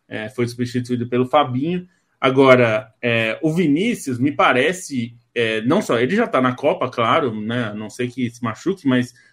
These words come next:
é, a questão é como encaixar o Vinícius, né? Porque, é, ele, ele colocou dois jogadores que atuam muito pela esquerda, né? O, o, o, o Vinícius normalmente fica no corredor esquerdo e quem jogou na esquerda hoje foi o Paquetá,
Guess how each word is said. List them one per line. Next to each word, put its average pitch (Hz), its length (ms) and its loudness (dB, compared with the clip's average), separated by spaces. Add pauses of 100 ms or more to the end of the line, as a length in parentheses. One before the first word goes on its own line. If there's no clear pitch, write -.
(260)
é, 113 720 -2
a 131 80 -2
questão 165 280 0
é 220 40 -2
como 240 240 6
encaixar 269 580 2
o 175 40 -2
Vinícius, 123 440 0
né? 151 160 -2
Porque, 139 480 -6 (460)
é, 120 640 0 (680)
ele, 185 340 0
ele 190 200 4
colocou 214 480 4
dois 226 220 4
jogadores 208 420 2
que - 120 -4
atuam 175 300 -2
muito 165 200 -4
pela 139 160 0
esquerda, 123 420 -2
né? 127 160 -2
O, 139 80 2
o, 120 360 -2 (260)
o, 113 300 -6 (440)
o 127 60 -4
Vinícius 175 400 2
normalmente 190 480 0
fica 170 180 -6
no 170 80 -4
corredor 143 400 -2
esquerdo 160 480 -4
e 214 60 -8
quem 240 200 2
jogou 160 260 2
na 147 100 -2
esquerda 127 400 -4
hoje 113 160 -6
foi 127 140 -2
o 123 60 -6
Paquetá, 165 680 -2